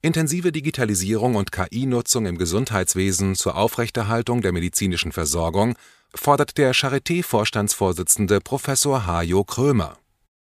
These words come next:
Die K B V unterstützt Arztpraxen mit einem Infopaket für den bundesweiten Rollout des E-Rezepts ab zweitausendvierundzwanzig.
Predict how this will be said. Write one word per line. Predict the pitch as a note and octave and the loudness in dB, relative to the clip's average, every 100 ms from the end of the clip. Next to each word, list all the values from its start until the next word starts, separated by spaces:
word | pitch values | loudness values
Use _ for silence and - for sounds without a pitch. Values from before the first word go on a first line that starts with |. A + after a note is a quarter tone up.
| _ - | _ 0
Die | D#3+ | 2
K | G3 F#3+ | 4 4
B | D#3 | 2
V | G#2+ G2+ | 2 0
unterstützt | A2 G2 - B2+ - G#2+ | 0 0 0 0 -2 0
Arztpraxen | G#2 - - F#2+ - G#2+ G#2 | 0 0 0 0 2 2 4
mit | G#2 F#2 | 2 2
einem | F2 | -2
Infopaket | - C3 - A#2 F#2+ - G2+ G2+ | -2 -2 0 -2 -2 -4 -2 -2
für | - | 0
den | F#2+ F2+ | 0 2
bundesweiten | B2 D3 C#3+ - F#2 G2 | 2 2 2 2 0 0
Rollout | E2 E2+ G2 E2 F2 F2+ | 2 2 2 2 0 0
des | D#2+ - | -2 -2
E-Rezepts | F#2 G#2 F#2 F#2 - F2+ - - - - | 0 0 -2 0 0 0 0 -2 -4 -4
ab | B2+ C3+ | -2 0
zweitausendvierundzwanzig. | - C3+ C#3 C3+ C3 C3 - F#2 D#2 F#2+ - G2+ D#2+ - - - - | 0 0 0 0 0 0 -2 -2 0 0 2 2 0 -2 -6 -14 -16